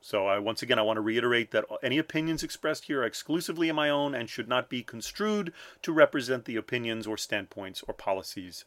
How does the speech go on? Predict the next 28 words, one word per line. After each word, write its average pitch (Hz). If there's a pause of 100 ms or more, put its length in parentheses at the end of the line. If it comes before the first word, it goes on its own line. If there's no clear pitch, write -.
of 98
the 95
I 87
R 85
T -
P -
J. - (1300)
So -
going 190
back 180
to 175
the 151
issue 131
of 117 (1120)
one 156
of 165
my 139
greatest 139
passions, -
one 113
of 110
my 117
greatest 117
missions 120
in 107
life 104
is 104
education. -